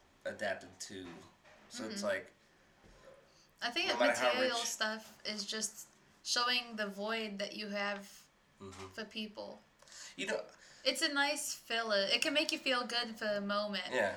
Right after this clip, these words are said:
Speaker 2: Like, "Oh, look at my new boots." And then you have to go get another
Speaker 1: Right.
Speaker 2: pair of boots.
Speaker 1: Well, I equate it to, like, a, uh, or not equate it, but I guess a, a visualization thing I use. And I know, like, the flat line, the heart monitor thing doesn't beep down.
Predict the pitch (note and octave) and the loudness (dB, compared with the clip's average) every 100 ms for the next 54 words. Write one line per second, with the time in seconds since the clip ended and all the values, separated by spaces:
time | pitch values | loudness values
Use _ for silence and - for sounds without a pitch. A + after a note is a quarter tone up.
0 | - - G#3 - B3+ E4 F4+ C#4+ B3 - | -4 -4 -4 4 8 8 8 4 2 4
1 | F4+ B3+ C4 D#4 C#4 B3+ B3+ G3+ C4 F4 | 4 8 6 6 2 -2 -2 -4 0 0
2 | B3+ G3+ - G3+ - - - - - - | 0 -2 -2 -2 -2 -10 -20 -20 -6 -4
3 | A3+ A3+ A#3 A#3 A3+ A3 G#3+ - - - | -2 2 4 6 4 2 -4 -8 -16 -20
4 | - - - A3 A3+ G#3+ A3+ G#3+ G#3 G#3 | -20 -20 -14 -2 0 0 2 2 4 2
5 | G3 G3 G3 F#3+ G3 F#3+ F#3 F3 - F#3 | 0 0 0 0 0 0 -2 -6 -6 -6
6 | - - - - - - - - F3+ - | -6 -6 -4 -4 -6 -18 -2 6 6 6
7 | E3 D3+ D3 - B2 A2+ A2+ G2+ F2+ D#2+ | 2 2 0 0 2 2 2 -4 -2 -4
8 | D#2+ - - - - - - G#2 F#2 F#2 | -6 -14 -20 -20 -20 -16 -8 -6 -4 -6
9 | - D#2+ D#2 - - D2+ - - - _ | -12 -12 -12 -14 -10 -10 -10 -20 -20 _
10 | _ - - - - _ _ _ _ - | _ -20 -20 -20 -20 _ _ _ _ -10
11 | - - - - G#2+ G#2 A2+ - A2+ G#2+ | -4 0 0 0 -2 -4 -4 -6 -2 0
12 | G#2 G#2+ G#2 - - G#2 F#2+ F#2 G2 G#2 | 0 -4 -8 -10 -6 -4 -4 -4 -6 0
13 | A2 B2 B2+ A#2+ A2 - - - G2 - | 2 4 4 2 0 -4 -6 0 0 0
14 | G2+ G2+ G2 G2 A#2+ A2 G#2+ G#2+ A2 A#2 | -2 -2 -4 -4 -2 0 -2 -4 -8 -6
15 | A2+ G#2+ G#2 G2 F#2 G#2+ - F#2 F#2+ G#2 | -6 -6 -6 -10 -10 -12 -8 -4 -2 -2